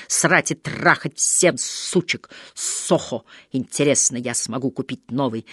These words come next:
на весенней ярмарке? Вечно у него нет моего размера.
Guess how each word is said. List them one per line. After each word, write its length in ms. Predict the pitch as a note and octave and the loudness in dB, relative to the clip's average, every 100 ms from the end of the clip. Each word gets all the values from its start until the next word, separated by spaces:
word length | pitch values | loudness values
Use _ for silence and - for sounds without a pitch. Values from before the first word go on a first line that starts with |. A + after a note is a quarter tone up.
| - | -8
на 60 | C3 | -2
весенней 340 | - C#3 C3 | 0 2 2
ярмарке? 440 | C3+ B2 A#2+ - | 0 0 -4 -6
Вечно 420 | G#2+ F#2+ C3 - A#2+ | -6 -4 -2 -2 -4
у 20 | |
него 280 | A2+ A#2 - - - _ _ _ _ | -6 -10 -12 -20 -20 _ _ _ _
нет 240 | B2 A#2+ B2+ | -6 -4 -2
моего 180 | B2+ | -2
размера. 460 | B2 C3 C3+ A#2 A2 | -2 0 0 -2 -6